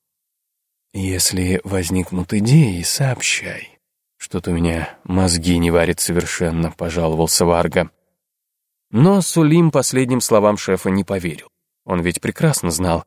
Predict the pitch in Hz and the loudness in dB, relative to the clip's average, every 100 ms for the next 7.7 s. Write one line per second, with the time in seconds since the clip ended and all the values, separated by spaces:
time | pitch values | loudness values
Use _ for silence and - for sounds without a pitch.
0 | _ - 95 95 95 98 90 98 - - | _ -4 -2 2 2 2 -2 -4 -2 2
1 | 139 151 - - 135 117 120 - - - | 2 2 -2 -2 2 4 2 -2 -12 -20
2 | _ - 90 104 98 95 82 - 90 - | _ -6 0 4 4 4 0 -4 -4 -4
3 | 90 92 85 90 82 87 - 87 - _ | -2 0 0 0 0 -2 -4 -10 -14 _
4 | _ - 117 113 113 117 120 110 120 123 | _ -2 0 2 2 4 2 2 2 2
5 | - - 90 92 90 90 - 87 90 95 | 0 -4 -2 0 2 2 -2 -2 0 0
6 | - 113 131 147 - 143 _ _ 95 95 | 2 2 2 0 0 -2 _ _ -2 0
7 | 117 113 - - 87 82 82 | 0 0 -4 -4 -6 -6 -8